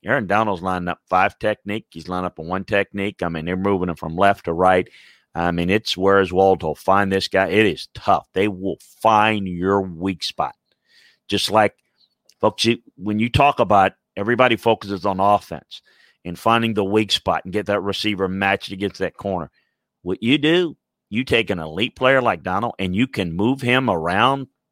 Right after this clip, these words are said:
We call play the piano, just all around.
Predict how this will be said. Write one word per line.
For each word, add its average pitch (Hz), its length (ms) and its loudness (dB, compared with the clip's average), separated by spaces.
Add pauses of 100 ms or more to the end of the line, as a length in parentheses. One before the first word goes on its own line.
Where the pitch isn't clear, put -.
(280)
We 104 120 -2
call 110 200 2
play 107 240 2
the 113 100 -2
piano, 131 520 -2 (380)
just - 360 -6
all 95 360 0
around. 123 340 4